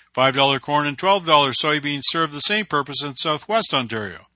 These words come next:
The challenge will always be finding that sweet spot between foreign exchange risk and futures price appreciation. Where would we be if the Canadian dollar were eighty-five cents come harvest time in two thousand nineteen?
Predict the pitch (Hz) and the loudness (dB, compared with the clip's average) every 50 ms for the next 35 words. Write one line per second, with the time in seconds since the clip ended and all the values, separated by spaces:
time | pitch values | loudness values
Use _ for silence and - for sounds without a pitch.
0 | - - - - - - - _ - 190 - - 254 262 254 240 233 220 165 175 | -20 -20 -20 -18 -20 -20 -14 _ -8 -4 -2 0 2 4 4 2 2 0 -4 -4
1 | 180 175 170 180 180 180 175 160 139 147 151 135 - - 190 196 202 196 175 170 | -4 -2 0 0 0 0 0 -2 -2 -4 -4 -4 -2 -2 0 2 2 2 0 -2
2 | 160 151 147 139 135 127 - - 196 202 208 196 - - - 156 139 135 131 135 | -2 -2 -2 -2 0 0 -2 -2 -2 -4 -4 -4 -4 -4 -2 0 0 0 -2 -4
3 | 143 127 - 156 151 143 139 127 - 190 208 214 208 190 180 - - - 196 196 | -10 -12 -8 -6 -6 -6 -6 -6 -6 -4 -4 -2 -2 -2 -4 -4 -4 -4 -2 -2
4 | 208 196 151 123 120 110 110 107 - - _ - - - - _ _ - 175 165 | -2 -4 -4 -6 -6 -6 -4 -4 -6 -6 _ -14 -20 -20 -20 _ _ -10 -10 -8
5 | - - 170 147 143 139 123 - - 127 120 117 - - - - 117 110 104 - | -4 -4 -4 -4 -4 -6 -6 -4 -2 -2 -2 -2 -2 -6 -6 -8 -8 -6 -6 -6
6 | - 117 127 151 160 - - 123 101 85 - _ _ _ _ - - - - - | -2 0 2 4 4 2 0 -4 -8 -12 -16 _ _ _ _ -20 -20 -20 -20 -20
7 | - - _ - - 131 135 151 170 196 214 220 220 226 226 208 208 226 226 214 | -20 -20 _ -20 -16 -10 -4 -2 0 0 0 0 -2 -4 -8 -8 -8 -8 -8 -10
8 | 180 170 190 185 175 170 160 160 - - 139 127 139 139 151 151 147 147 147 143 | -8 -6 -4 -2 0 0 -2 -2 -4 -6 -8 -6 -4 -2 -2 0 0 -2 -4 -4
9 | 139 139 151 156 156 151 147 135 127 127 123 127 139 135 139 - - 147 139 135 | -2 0 2 2 4 2 2 0 -2 -4 -4 -2 -4 -4 -4 0 0 2 2 2
10 | - - 170 139 123 117 - - - 131 123 117 139 143 139 127 117 - - 123 | 0 0 0 0 0 -2 -2 0 0 -2 -2 -2 -2 -2 0 0 -2 -2 -2 -2
11 | 117 113 113 110 - - 131 117 - 123 117 113 107 107 110 107 107 104 - - | -4 -4 -6 -8 -8 -10 -8 -4 -2 -2 0 0 -2 -6 -8 -10 -12 -10 -4 0
12 | 147 160 151 135 110 95 | 0 2 2 0 -2 -4